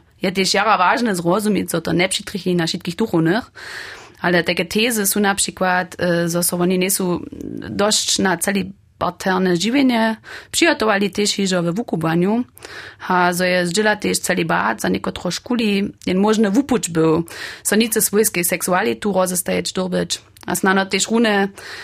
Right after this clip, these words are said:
też nie je cyle te normy odpowiedowała, to, to jo taki, haj,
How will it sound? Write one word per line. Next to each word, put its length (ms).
też 160
nie 100
je 160
cyle 300
te 200
normy 520
odpowiedowała, 840
to, 80
to 100
jo 240
taki, 300
haj, 340